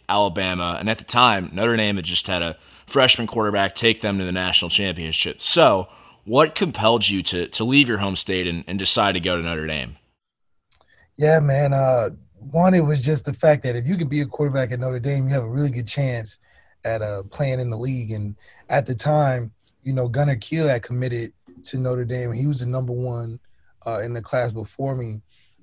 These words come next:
Speaker 2: And I was just super competitive and just wanted to be the best quarterback in the country. And I was like, "Well, you know, if I can go to Notre Dame and start, then there's no way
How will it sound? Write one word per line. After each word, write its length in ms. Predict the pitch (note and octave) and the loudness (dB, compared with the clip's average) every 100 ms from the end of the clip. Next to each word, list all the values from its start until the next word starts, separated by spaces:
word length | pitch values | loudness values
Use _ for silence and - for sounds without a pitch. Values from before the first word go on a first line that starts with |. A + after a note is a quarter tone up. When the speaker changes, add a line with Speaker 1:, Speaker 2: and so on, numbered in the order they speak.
| - | -12
Speaker 2:
And 400 | A#2 A2+ G#2+ G2+ | -8 -6 -6 -8
I 160 | A2+ | -4
was 180 | C3 B2+ | -2 -2
just 280 | A#2 A2 - | -4 -6 -6
super 260 | E3+ D3+ B2+ | -6 -6 -6
competitive 800 | A#2+ A2 C3 C3 A#2+ A#2 A2 G2+ | -6 -4 -2 -2 -4 -4 -6 -10
and 220 | A2 G#2+ | -10 -8
just 320 | A2+ G#2+ - _ _ _ _ | -8 -10 -14 _ _ _ _
wanted 320 | B2 C3+ C3+ | -6 -4 -4
to 100 | A2+ | -6
be 160 | A2 B2 | -8 -6
the 80 | A2+ | -6
best 340 | G#2 A#2 A2+ | -4 -4 -4
quarterback 400 | - C3 B2 A#2+ | -8 -8 -4 -4
in 80 | A2+ | -4
the 60 | A2 | -10
country. 440 | - D#3+ - A#2+ | -8 -6 -6 -8
And 100 | A#2 | -6
I 60 | A#2 | -6
was 140 | A#2 | -4
like, 120 | A#2 | -4
"Well, 400 | A2 A#2 A2+ A2 - _ _ _ | -4 -4 -4 -6 -12 _ _ _
you 120 | - B2+ | -8 -4
know, 200 | A#2 A2+ | -4 -4
if 100 | C#3 | -4
I 120 | D#3 | -4
can 180 | B2+ A#2 | -4 -6
go 140 | B2+ | -4
to 100 | B2 | -4
Notre 240 | B2 A#2+ | -4 -4
Dame 560 | A2 C3+ C3+ C3 C3 C#3 _ _ _ - | -4 -2 -2 -2 -6 -10 _ _ _ -12
and 160 | A#2+ A2+ | -8 -6
start, 600 | - D#3 F3+ C#3+ B2+ _ _ _ _ _ - | -4 2 4 4 2 _ _ _ _ _ -4
then 160 | C#3 | 0
there's 240 | C#3 B2+ B2 | 2 0 2
no 260 | C#3+ D#3+ | 6 6
way 560 | D3 D#3 C#3+ B2 A#2 | 6 4 4 0 -6